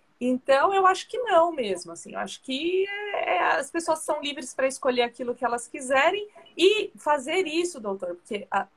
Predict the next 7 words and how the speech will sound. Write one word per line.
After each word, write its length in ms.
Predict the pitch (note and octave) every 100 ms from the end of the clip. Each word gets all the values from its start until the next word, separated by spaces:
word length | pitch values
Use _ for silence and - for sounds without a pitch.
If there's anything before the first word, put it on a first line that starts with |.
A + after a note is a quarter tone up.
| F#3+
você 420 | F#3 G#3 - C4+ -
fazendo 420 | - G#3+ F#3 F3+ E3+
isso, 300 | B3 B3+ G#3
você 300 | G#3+ - A#3
está 280 | A#3 - A#3
sendo 300 | - A3 A3
consistente 1200 | - E4+ - G#4 G4 - A3+ G#3+ A3 - E4+